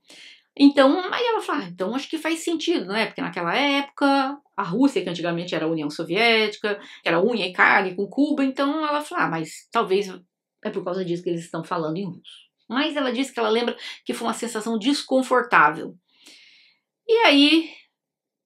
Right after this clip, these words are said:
é, um dia, perto da família dela,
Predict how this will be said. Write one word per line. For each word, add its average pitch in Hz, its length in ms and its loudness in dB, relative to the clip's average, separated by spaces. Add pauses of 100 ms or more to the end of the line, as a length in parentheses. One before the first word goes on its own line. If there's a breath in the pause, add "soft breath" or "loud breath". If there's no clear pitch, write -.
(120)
é, 220 200 6
um 370 140 2
dia, 233 460 0 (1160)
perto 285 300 2
da 254 140 0
família 214 420 -2
dela, 175 480 -2